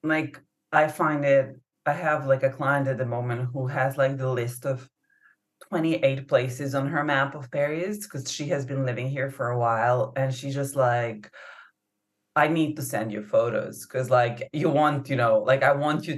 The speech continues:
to show that, those experiences, like, on a map in a this or that way. But, I mean, it's, um, I think it's a very nice way to record your memories, basically, right? So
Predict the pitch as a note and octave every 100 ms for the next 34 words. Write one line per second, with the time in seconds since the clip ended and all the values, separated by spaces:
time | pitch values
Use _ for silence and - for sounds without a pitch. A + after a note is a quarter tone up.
0 | - C3+ - C#3 B2+ C3+ C3+ B2+ A#2+ -
1 | - A#2 A#2+ A2 A2 A2 A2 G#2+ A2 G#2+
2 | G#2+ - C3 A#2+ A#2+ A2+ A2+ A#2 - G#2
3 | A2+ A2+ A2+ G#2+ A2+ B2+ B2 - A#2 A2+
4 | A2 A2 A2 A2+ A2+ B2+ - - - -
5 | F#3+ G#3+ G3+ D#3+ - E3 C#3 E3 D#3 D3
6 | D3+ C#3+ C#3 C#3 B2 - _ _ - D#3
7 | F#3 F3+ F3+ F3+ D3 C#3+ D3+ C#3+ C3 C3
8 | - C3 A#2+ A2+ A2+ A2+ - - - C3
9 | B2 A#2+ A#2 A2 - C3+ C#3 C#3 C#3 C#3
10 | C3 A#2 A2 G#2 G2+ - - - - -
11 | _ - A2 A#2 G#2 - - - B2+ _
12 | - B2 A#2+ A2 G#2+ -